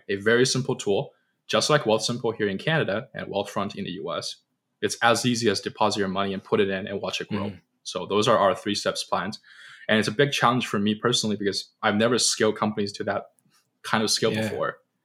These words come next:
Speaker 1: So super exciting. And I'm taking on this challenge, and I want myself to be more of an operator moving forward.
Speaker 2: I love that. Um, yeah, like, isolating the idea that starting companies is one thing, but scaling it to a certain level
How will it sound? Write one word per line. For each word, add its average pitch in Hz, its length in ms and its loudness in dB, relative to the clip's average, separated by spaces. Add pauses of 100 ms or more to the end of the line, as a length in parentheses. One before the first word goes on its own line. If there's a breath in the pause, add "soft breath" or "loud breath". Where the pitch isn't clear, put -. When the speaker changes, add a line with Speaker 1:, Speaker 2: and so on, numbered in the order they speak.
(180)
Speaker 1:
So 92 460 -2 (120)
super 110 300 0
exciting. 104 640 2
And 95 280 -6 (300)
I'm 101 120 0
taking 107 200 0
on 104 80 0
this 98 120 -2
challenge, 104 600 -2 (280)
and 107 80 0
I 101 100 0
want 110 260 2
myself 104 300 2
to - 60 -10
be 104 160 -6
more 104 200 0
of 98 80 -2
an 101 100 -6
operator - 640 -2 (280)
moving 92 160 -6
forward. - 320 -8 (600 soft breath)
Speaker 2:
I - 80 2
love 139 220 4
that. 123 400 2
Um, 120 500 0
yeah, 147 300 6
like, 120 280 -4 (400)
isolating 143 360 6
the 123 160 2
idea 127 260 2
that 113 160 0
starting 139 400 4
companies 131 300 2
is 123 80 2
one 123 180 2
thing, 139 180 4
but 110 220 -2
scaling 135 400 4
it 127 160 0
to 123 120 4
a 113 40 2
certain 117 320 2
level 127 420 2